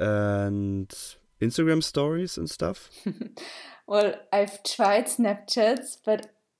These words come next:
Speaker 2: every time I use it, I feel really old, and <laughs>
Speaker 1: <laughs>
Speaker 2: it's so non-intuitive, I think. But, and it's, it's really, for me, it's more about fun. I've never really gotten into reading news on Snapchat.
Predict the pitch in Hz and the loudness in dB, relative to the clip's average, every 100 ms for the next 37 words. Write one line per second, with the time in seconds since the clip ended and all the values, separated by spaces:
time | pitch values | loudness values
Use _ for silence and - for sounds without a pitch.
0 | - 202 208 240 226 214 214 220 220 180 | 0 2 2 0 0 0 0 0 0 -2
1 | 185 214 196 196 202 175 147 196 311 - | -2 -4 -2 -2 0 0 0 -2 -4 -10
2 | - - - 190 185 240 - - - 220 | -20 -20 -4 2 4 4 2 -6 -10 -12
3 | - 240 - 240 - - - 440 - 294 | -6 -2 -2 -2 -8 -10 -2 2 2 0
4 | 233 - 240 254 247 - 202 214 240 - | -2 4 6 6 4 0 -2 0 2 0
5 | 233 254 - 285 247 220 233 220 330 - | 0 -2 0 0 0 0 0 0 0 -4
6 | 202 202 214 233 - - - 302 - _ | -4 -4 -4 -4 -8 -18 -16 -16 -18 _
7 | - 233 220 208 - - 214 254 262 - | 4 6 6 4 -8 -2 2 2 2 -6
8 | 214 - 254 247 240 - - - - 254 | -6 -2 0 2 0 -2 -10 -14 -8 0
9 | 240 247 220 - - _ _ _ _ _ | 2 4 2 0 -12 _ _ _ _ _
10 | - 208 - 202 185 185 180 175 165 - | -6 -4 -4 -2 4 4 4 2 0 -2
11 | 170 147 156 - - 190 190 190 202 185 | -4 -2 -2 -2 -2 -2 0 0 0 -2
12 | 185 - - 170 170 170 170 - 170 160 | -4 -6 -2 -2 -2 -8 -8 -4 -2 -2
13 | 156 165 170 160 185 175 165 - - 151 | -4 -6 -4 -6 -4 -6 -6 -8 -8 -8
14 | 147 151 139 - - 143 | -8 -8 -10 -12 -8 -8